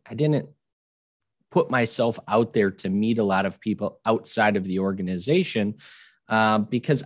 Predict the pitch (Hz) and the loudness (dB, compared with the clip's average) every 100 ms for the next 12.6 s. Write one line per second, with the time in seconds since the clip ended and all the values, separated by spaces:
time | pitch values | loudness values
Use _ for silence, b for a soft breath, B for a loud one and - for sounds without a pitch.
0 | - 131 165 240 220 - 123 135 127 - | -2 0 2 0 -2 -4 -2 0 0 -2
1 | - 101 110 113 107 101 104 113 92 - | -6 -4 -2 0 -2 -2 0 -2 -2 -8
2 | - 107 107 107 87 87 - _ - 104 | -10 -2 0 2 -2 -6 -16 _ -2 0
3 | 101 98 98 95 - _ _ 117 113 113 | 2 0 -2 -8 -16 _ _ -2 2 2
4 | 110 113 - 127 - 107 110 - 104 101 | 0 -2 0 -2 0 0 0 0 0 -2
5 | - 107 104 110 107 110 - 117 - 107 | -2 -2 -2 -2 -2 -4 -4 -6 -6 -6
6 | - 113 104 117 104 104 95 107 107 104 | -4 -4 -2 2 2 2 0 0 0 0
7 | 104 92 98 143 - - - B B B | -2 -4 -2 -2 -4 -12 -16 B B B
8 | B - 135 123 120 110 - _ 127 131 | B -2 4 6 4 2 -6 _ 2 4
9 | 127 123 113 180 - 117 120 107 98 101 | 4 4 4 2 -2 -2 0 0 -2 -2
10 | 98 95 92 101 - - - - 101 98 | -2 -2 -4 -4 -6 -10 -12 -4 0 2
11 | 95 - 104 101 101 92 120 113 107 98 | 0 -2 -2 0 0 -2 0 2 2 0
12 | 95 - 127 139 113 95 | -6 -6 -2 0 2 -2